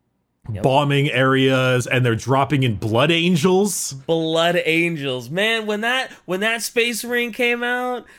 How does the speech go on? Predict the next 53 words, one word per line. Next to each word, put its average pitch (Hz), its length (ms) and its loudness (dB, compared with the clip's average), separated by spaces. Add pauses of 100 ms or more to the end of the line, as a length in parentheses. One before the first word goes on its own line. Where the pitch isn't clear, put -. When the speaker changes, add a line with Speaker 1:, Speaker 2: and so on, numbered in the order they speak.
(160)
Speaker 1:
uh, 139 260 -2
and, 160 280 -2
and 139 180 -2
everybody, 135 580 -8
the, 139 120 -12
all 120 200 -8
the 113 100 -12
Space - 480 -8
Marines 123 200 -12
are 117 60 -16
chanting, 117 340 -14
"Astartes, - 920 -12
Astar-," - 580 -18
um, 113 200 -6
and 117 100 -2
Speaker 2:
Yeah. 110 120 -2
Speaker 1:
they're - 100 -4
like, 131 180 -8
"Oh 196 140 -2
yeah, 190 180 0
there's 147 300 -8
a 131 80 -6
blood 120 580 -10
red 107 400 -10
drip." 104 460 -14
I 107 80 -14
was 110 120 -16
like, - 240 -20
"I 330 260 2
know 392 260 2
that 349 260 2
chapter! 254 640 0 (180)
Speaker 2:
You 190 60 2
Speaker 1:
I 226 120 6
know 262 80 6
Speaker 2:
know 302 260 6
Speaker 1:
it! 285 200 2 (200)
I 370 180 2
know 403 280 4
this 320 200 2
one! 240 520 0 (420)
Let's 302 160 -4
go!" 214 920 0 (240)
Speaker 2:
You 156 100 0
wanna, 180 200 2
you 160 180 -2
wanna 196 200 2
know 135 160 4
something 127 280 -2
that 101 60 -2
makes 107 240 -2
me 120 80 -4
upset? 110 420 -6